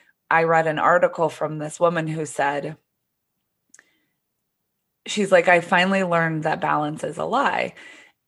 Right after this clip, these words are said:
It's not about that. It's about sort of this continual reprioritization of what's, of what's important, right? That's the, it's a day,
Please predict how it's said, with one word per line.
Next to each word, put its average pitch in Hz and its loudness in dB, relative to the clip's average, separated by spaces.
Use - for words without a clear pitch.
It's 175 -2
not 175 2
about 156 -4
that. 156 -2
It's 151 -6
about 156 2
sort 165 -2
of 160 -4
this 151 -4
continual 165 -2
reprioritization 151 -2
of 147 -10
what's, 151 -8
of 160 2
what's 160 2
important, - -6
right? 165 0
That's 226 2
the, 165 0
it's 196 -2
a 190 2
day, 190 0